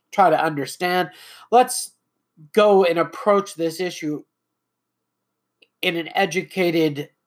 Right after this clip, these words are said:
view." She just slapped the living shit out of anybody that may have agreed with that. She not only called them what they might not have been, might have been somebody who just doesn't understand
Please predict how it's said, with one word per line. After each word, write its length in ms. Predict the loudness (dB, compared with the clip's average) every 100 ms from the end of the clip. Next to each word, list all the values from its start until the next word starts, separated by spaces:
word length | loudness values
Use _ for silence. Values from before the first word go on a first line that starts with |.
| -16
view." 520 | -6 0 2 2 -6 _ _ _ _ _ _ _ _ _ _ _ _
She 300 | -2 -2 2
just 340 | 4 4 2
slapped 720 | -6 -8 -6 0 0 0 -4 -2
the 140 | 0
living 400 | 4 4 4 -8
shit 520 | -10 -12 -6 2 4
out 140 | 4 2
of 120 | 0
anybody 380 | -2 -2 -4 -2
that 220 | -4 -2
may 100 | -2
have 120 | -2
agreed 380 | -6 -6 -6 -6
with 180 | -12 -14
that. 200 | -18 -18 _ _ _ _ _ _ _ _ -10
She 140 | -4
not 180 | -2 2
only 200 | 2 2
called 380 | 2 4 6 6
them 180 | 2 0
what 140 | -2
they 100 | -2
might 260 | -2 -2 2
not 160 | 0
have 100 | 0
been, 240 | -2 -2 -2 -16 -20 -12
might 220 | -2 2 2
have 100 | 2
been 180 | 0 2
somebody 340 | 2 2 -4
who 180 | -4 -6
just 440 | 2 2 2 0
doesn't 340 | 0 0 -2 -4
understand 920 | -2 -6 -10 -6 -2 0 -2 -6